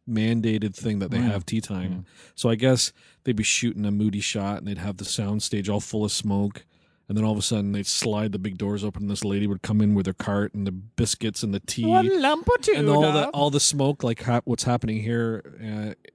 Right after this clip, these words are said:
Speaker 1: in Chad's fire pit, all the smoke would leak out the doors, and Cameron would be flipping out, and losing his shit.
Speaker 2: Oh, I thought he
Speaker 1: And
Speaker 2: was a real even keel, uh, quiet guy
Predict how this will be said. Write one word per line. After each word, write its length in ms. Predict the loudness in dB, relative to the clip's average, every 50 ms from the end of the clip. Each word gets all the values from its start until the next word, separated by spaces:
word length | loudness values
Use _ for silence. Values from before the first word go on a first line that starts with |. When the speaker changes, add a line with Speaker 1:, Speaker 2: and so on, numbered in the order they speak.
| _ _ -8
Speaker 1:
in 320 | -6 -4 -4 -4 -6 -8 -8
Chad's 380 | -6 -2 0 0 0 0 -2 -4
fire 280 | -2 -2 0 0 0
pit, 300 | 0 0 -2 -2 -2 -4
all 160 | -6 -6 -6 -4
the 80 | -4
smoke 400 | -6 -4 -4 -4 -4 -4 -4 -6
would 260 | -8 -8 -8 -12 -16 -20 _ _ -10
leak 340 | -6 -4 -2 -4 -2 -2
out 220 | 0 0 0 -2 -4
the 80 | -6
doors, 480 | -6 -4 -2 -2 -2 0 -2 -2 -4 -6
and 160 | -8 -10 -12 -12 _ -8
Cameron 280 | -4 -2 0 0 0 0
would 60 | 0
be 80 | -2 -4
flipping 480 | -8 -10 -8 -6 -6 -6 -4 -6 -6 -4
out, 240 | -4 -4 -6 -8 -10 _ -18
and 140 | -16 -16 -12 -8
losing 320 | -6 -4 -4 -4 -4 -6
his 120 | -6 -6
shit. 340 | -6 -6 -6 -6 -8 -10 -12 -18 _ _ _ _ _ _ _ _ _ _ _ _ _ _ _
Speaker 2:
Oh, 100 | -2 0
I 140 | 2 2 2
thought 240 | 2 2 2 2 4
he 120 | 4 6
Speaker 1:
And 80 | 6 6
Speaker 2:
was 160 | 4 4 4
a 60 | 2 2
real 260 | 4 4 4 2 2
even 340 | 2 0 2 2 2 2 2
keel, 480 | 0 0 0 2 2 4 4 2 2 2
uh, 280 | 2 2 2 2 0 -2
quiet 380 | -2 -2 -2 0 0 -2 -2
guy 320 | -2 -2 -2 -2 -4 -6